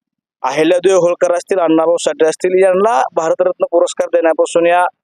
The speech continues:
आतापर्यंतच्या राज्यकर्त्यांनी, अ, ते काम केलं नाही, ह्याचा निषेध म्हणून आणि येणाऱ्या पावसाळी अधिवेशनामध्ये या महात्मा फुले, सावित्रीबाई फुले, अहिल्यादेवी होळकर, साहित्यरत्न अण्णाभाऊ साठे आणि शाहू महाराज यांना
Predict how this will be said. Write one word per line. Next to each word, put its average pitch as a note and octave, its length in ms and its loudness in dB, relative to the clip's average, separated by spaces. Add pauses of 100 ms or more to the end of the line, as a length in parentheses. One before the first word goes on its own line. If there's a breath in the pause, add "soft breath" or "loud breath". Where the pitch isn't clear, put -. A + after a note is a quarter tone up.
(240)
आतापर्यंतच्या A#3+ 680 -4
राज्यकर्त्यांनी, G#3 760 -2 (800)
अ, C#3 320 0
ते - 60 -2
काम A3 200 -4
केलं F3 260 -2
नाही, B2 240 -4 (360)
ह्याचा E3+ 200 -6
निषेध G3+ 380 -2
म्हणून F#3+ 220 -2 (560)
आणि F3+ 260 -2
येणाऱ्या G3 360 0
पावसाळी F#3+ 520 0
अधिवेशनामध्ये F#3 680 0
या F#3+ 220 2 (520)
महात्मा E3 320 -4
फुले, F3 340 -2
सावित्रीबाई E3+ 560 0
फुले, F3 300 -2 (600)
अहिल्यादेवी F3+ 320 0
होळकर, F3 360 2
साहित्यरत्न E3+ 640 -4
अण्णाभाऊ E3 380 0
साठे - 280 -2 (380)
आणि - 200 -2
शाहू G#3+ 360 -2
महाराज F#3 420 -4 (320)
यांना G#3+ 360 0